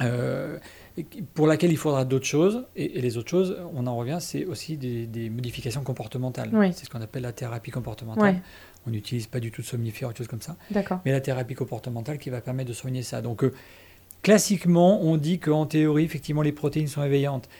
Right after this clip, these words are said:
Speaker 1: les glucides et les lipides sont plutôt favorisant le sommeil. Euh, on évite les sucres rapides à cause de cette réaction d'hypoglycémie qu'il peut y avoir. Voilà. Et puis, dans la mémoire collective, il y a un truc qui traîne,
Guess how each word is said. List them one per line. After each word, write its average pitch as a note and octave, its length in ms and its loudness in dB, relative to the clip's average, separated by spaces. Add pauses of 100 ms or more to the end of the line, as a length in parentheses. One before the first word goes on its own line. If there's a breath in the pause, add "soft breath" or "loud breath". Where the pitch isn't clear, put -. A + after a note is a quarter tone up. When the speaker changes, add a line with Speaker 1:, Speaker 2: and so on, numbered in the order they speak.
(140 loud breath)
Speaker 1:
les C#3 120 0
glucides C#3 380 -4
et C#3 60 2
les C3+ 60 -2
lipides C#3 300 -4
sont - 140 -8
plutôt B2 280 -6
favorisant B2+ 440 -2
le A#2+ 60 -4
sommeil. C3+ 460 -2 (400 loud breath)
Euh, B2+ 320 0
on C#3+ 120 0
évite D3+ 340 0
les C#3 80 -4
sucres - 380 -8
rapides C3 580 0 (140)
à C3 100 -6
cause C3 320 -4
de A#2 100 -6
cette - 500 -12
réaction A2+ 500 -8
d'hypoglycémie A2+ 580 -6
qu'il - 140 -12
peut B2 100 -6
y A#2 80 -4
avoir. B2+ 420 0 (680 loud breath)
Voilà. D#3 320 6 (140)
Et D#3 60 0
puis, B3+ 440 4 (180)
dans D3+ 120 4
la F3 80 8
mémoire F#3+ 260 6
collective, F#3 520 4
il F#3 60 4
y E3 40 2
a D3 120 2
un C#3+ 80 0
truc G3+ 280 0
qui F3+ 140 -4
traîne, F3 440 0